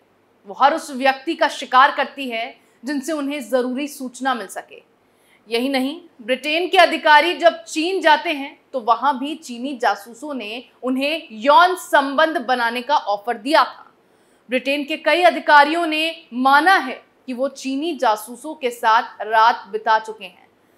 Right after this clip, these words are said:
साल दो हज़ार बीस में खुलासा हुआ था कि अमेरिकी संसद के सदस्य एरिक स्वालवेल का चीनी जासूस क्रिस्टिन फांग के साथ रिश्ता था।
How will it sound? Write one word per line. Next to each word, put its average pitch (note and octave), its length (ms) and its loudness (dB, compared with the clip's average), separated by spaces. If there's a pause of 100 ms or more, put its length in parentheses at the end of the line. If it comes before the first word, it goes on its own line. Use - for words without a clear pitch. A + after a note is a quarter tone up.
(300)
साल C#4 260 8
दो D4+ 120 4
हज़ार D#4 360 6
बीस D#4 340 -4
में F#4 100 -6
खुलासा D#4 440 2
हुआ D#4 280 2
था D#4 200 0
कि E4 160 -6
अमेरिकी C4 640 -4
संसद C4+ 600 -6
के D4+ 100 -10
सदस्य A3+ 680 -8 (300)
एरिक E4 380 -4 (680)
स्वालवेल D4+ 680 6
का B3+ 220 4
चीनी D4+ 500 -6
जासूस C4+ 600 0 (300)
क्रिस्टिन D#4 600 -4 (200)
फांग D#4+ 280 8
के D4 180 -6
साथ - 760 2
रिश्ता C#4+ 480 2
था। - 300 -10